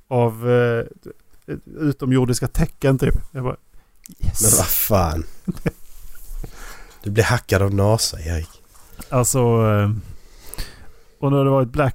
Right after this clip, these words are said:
Speaker 1: Week så såg jag, ja, nu är den tre D-skrivare som nedsatt från fyra till tvåtusen spänn. Det, det är på den nivån att problemet är så pass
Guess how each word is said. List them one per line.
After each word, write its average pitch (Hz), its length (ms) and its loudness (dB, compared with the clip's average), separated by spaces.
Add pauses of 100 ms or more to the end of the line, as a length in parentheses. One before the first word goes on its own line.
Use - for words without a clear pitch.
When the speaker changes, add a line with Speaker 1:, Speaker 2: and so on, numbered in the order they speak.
Speaker 1:
Week 110 180 2
så 123 100 0
såg 117 220 4
jag, 110 200 2
ja, 107 460 4 (160)
nu 120 280 2
är 131 60 4
den 123 500 2
tre 127 160 4
D-skrivare 113 380 2
som 117 180 0
nedsatt 110 420 2
från 110 240 2
fyra 117 420 2
till 113 120 2
tvåtusen 117 640 2
spänn. 107 340 0 (2750)
Det, 127 600 2 (300)
det 135 220 -2
är 131 40 4
på 120 100 2
den 123 200 4
nivån 113 340 4
att - 160 -2
problemet 113 380 2
är 165 40 0
så 123 120 -2
pass 113 280 4